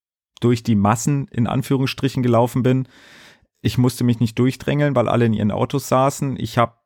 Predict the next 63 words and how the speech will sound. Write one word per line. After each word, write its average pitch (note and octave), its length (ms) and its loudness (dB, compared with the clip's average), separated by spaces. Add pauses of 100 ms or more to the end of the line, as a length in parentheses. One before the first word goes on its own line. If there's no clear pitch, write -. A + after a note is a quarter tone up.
(340)
zwar - 180 0
nichts A2+ 240 0
gehört, A2 400 0
weil G#2 120 0
es - 80 -8
gab, G#2+ 260 -2
wie A#2 80 0
gesagt, A2 380 0
keine F#2+ 240 0
P F#2 240 -2
A. C#3 220 2 (200)
Ich - 120 -6
hab A2+ 220 -4
ab A2+ 140 -2
und A2 100 2
zu A#2+ 140 -4
mal B2+ 160 0
was A#2+ 160 -2
gehört A#2 300 0
aus A2 160 -4
den - 140 -2
Autos - 420 -2
raus, C#3 260 0
aber G#2 120 0
das G2+ 180 -2
war's G#2+ 220 0
dann C3 140 0
auch. C#3 260 0 (460)
Das - 200 0
hat B2+ 140 -2
das E3 120 -4
ganze - 340 0
Arbeiten C#3+ 380 0
aber A#2 160 0
doch C3+ 180 -4
so - 160 -4
ein A#2+ 100 -2
bisschen A#2+ 360 -2
entspannt A2 440 0
gemacht. B2 340 0
Auf G#2+ 100 -2
der - 140 0
anderen B2+ 240 2
Seite A#2 320 2
hat G#2+ 160 -2
man G#2 100 2
da G2+ 160 2
dann A2 140 0
auch G2+ 160 -4
wirklich G#2+ 220 -4
gemerkt, G#2 400 0
dass - 280 -4 (480)
ein A2 60 2
Live-Event G#2 580 2
einfach - 320 -4
nicht G#2 180 -2
zu - 100 -2
ersetzen F#2 380 -2
ist. F2+ 180 -6
Also G2+ 200 -2
das G#2 180 0
ist, G#2+ 240 -4
ähm, G#2+ 460 2